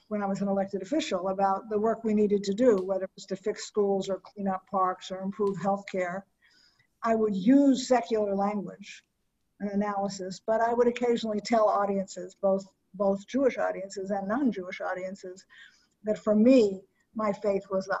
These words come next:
origin of my work. And then, as people know if they followed that ridiculously long biography, somewhat to my surprise, I ended up working in the Jewish community when I left government and went to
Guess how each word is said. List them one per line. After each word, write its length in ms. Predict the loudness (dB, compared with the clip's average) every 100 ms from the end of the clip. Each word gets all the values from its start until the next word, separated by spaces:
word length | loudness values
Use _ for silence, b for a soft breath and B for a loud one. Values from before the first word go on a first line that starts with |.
| -2
origin 320 | -4 -4 -10
of 100 | -10
my 140 | -10 -10
work. 240 | -10 -10 -14 -20 _ _ _ _ _ _ _ _ _
And 180 | -4 2
then, 420 | 4 4 2 -2 -6
as 460 | -6 -6 -10 -18 -20 _
people 300 | -8 -8 -8
know 180 | -6 -4
if 120 | -6
they 140 | -10
followed 440 | -10 -6 -4 -6 -6
that 160 | -8 -8
ridiculously 640 | -10 -10 -8 -10 -8 -10
long 320 | -6 -4 -4
biography, 800 | -6 -2 0 0 -2 -4 -4 -6 b b b b b
somewhat 520 | -2 2 4 2 -2
to 120 | -4
my 140 | 0 0
surprise, 760 | -2 -2 0 4 4 4 -2 -8 -6
I 340 | 0 0 0 -2
ended 300 | 0 2 2
up 180 | 2 0
working 480 | 0 0 0 -2 4
in 160 | 6
the 80 | 6
Jewish 320 | 4 2 2
community 520 | 0 0 0 -2 -4 -2
when 160 | -2
I 100 | -2
left 380 | 0 0 0 -2
government 480 | -2 -2 -2 -4 -4
and 100 | -2
went 240 | 0 0 -2
to 140 | -4